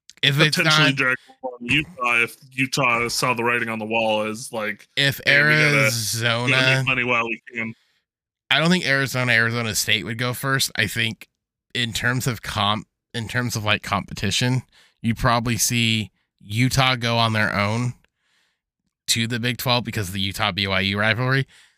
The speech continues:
Speaker 1: So they could go on their own, and then you could just get a stopgap. You could
Speaker 2: Well, the reason I see Arizona, Arizona State as, as at
Speaker 1: It's a
Speaker 2: least a focus for the Big Twelve
Speaker 1: the tandem.
Speaker 2: is that there's a lot of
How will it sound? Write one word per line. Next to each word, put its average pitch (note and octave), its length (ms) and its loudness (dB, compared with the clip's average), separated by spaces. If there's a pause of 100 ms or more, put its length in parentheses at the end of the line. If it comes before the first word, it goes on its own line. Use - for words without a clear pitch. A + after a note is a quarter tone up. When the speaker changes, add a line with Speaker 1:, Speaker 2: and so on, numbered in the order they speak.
(100)
Speaker 1:
So - 160 -10 (140)
they A2+ 160 2
could A#2+ 160 -4
go B2 100 0
on A#2+ 160 2
their A#2 200 2
own, G#2+ 540 -2 (140)
and G#2 180 0
then G#2 200 0
you G2+ 80 0
could G2+ 160 -2
just G2 200 -4
get F#2+ 140 0
a E2+ 40 -4
stopgap. G2+ 680 -2 (460)
You G#2 120 -6
could G#2 220 -6
Speaker 2:
Well, E3 100 -2
the E3+ 160 -4
reason A3+ 340 0
I G#3 100 2
see F#3 340 0
Arizona, E3+ 420 2
Arizona C#3+ 380 0
State C#3 380 -2
as, A#2+ 400 -2
as A#2+ 180 -2
at B2 220 -2
Speaker 1:
It's B2+ 80 -2
a C3 40 2
Speaker 2:
least A2+ 180 0
a A#2 80 -4
focus C#3 540 -4
for C#3+ 160 -4
the C3+ 80 -2
Big B2+ 240 -2
Twelve C3 420 -2
Speaker 1:
the G#2+ 100 -4
tandem. G#2 380 0
Speaker 2:
is A#2 180 0
that C#3 280 -2
there's C3+ 160 -2
a D3 60 0
lot B2+ 360 0
of E3 60 -10